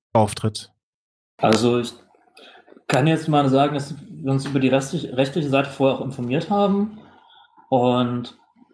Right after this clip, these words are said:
Speaker 2: da gibt es eigentlich auch, äh, zumindest rechtlich gesehen, gar nicht so viele Repressionsmöglichkeiten, weil verpackte Lebensmittel, die direkt gekauft sind, zu verteilen, ist, äh, rechtlich in Nordrhein-Westfalen zumindest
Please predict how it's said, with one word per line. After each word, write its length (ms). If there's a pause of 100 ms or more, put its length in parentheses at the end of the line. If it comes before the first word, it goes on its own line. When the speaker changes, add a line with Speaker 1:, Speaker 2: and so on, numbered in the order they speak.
(520)
Speaker 2:
da 180
gibt 200
es 140
eigentlich 240
auch, 120
äh, 120
zumindest 440 (140)
rechtlich 540
gesehen, 280
gar 140
nicht 80
so 100
viele 200
Repressionsmöglichkeiten, 1300
weil 380 (760)
verpackte 480
Lebensmittel, 560
die 160
direkt 280
gekauft 340
sind, 120
zu 80
verteilen, 440
ist, 100
äh, 80
rechtlich 400
in 300
Nordrhein-Westfalen 800
zumindest 500